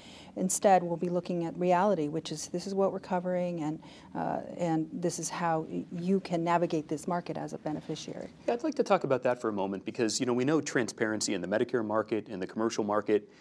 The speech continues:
Speaker 2: at least academic studies would suggest there hasn't been great success in terms of that information being used by the population at large. When we talk about a Medicaid population, that's a different population in terms of literacy, uh, age,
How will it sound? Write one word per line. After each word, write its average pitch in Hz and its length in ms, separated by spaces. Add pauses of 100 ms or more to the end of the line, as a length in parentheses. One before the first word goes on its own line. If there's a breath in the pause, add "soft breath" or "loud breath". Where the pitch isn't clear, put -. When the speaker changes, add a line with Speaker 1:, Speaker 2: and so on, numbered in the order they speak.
(300 loud breath)
Speaker 2:
at 123 160
least 185 260
academic 117 400
studies 117 420
would 95 140
suggest 92 340
there 107 100
hasn't 104 220
been 85 100
great 123 280
success 95 460
in 95 60
terms 98 220
of 90 120
that 92 120
information 95 520
being 90 240
used 101 360
by 87 300
the 87 100
population 95 600
at - 100
large. 92 340
When 117 120
we 123 80
talk 156 180
about 104 140
a - 20
Medicaid 139 400
population, 95 640 (440 loud breath)
that's 113 180
a 95 60
different 101 280
population 87 640
in 87 60
terms 90 240
of 85 120
literacy, 101 720 (160)
uh, 82 280 (100)
age, 101 460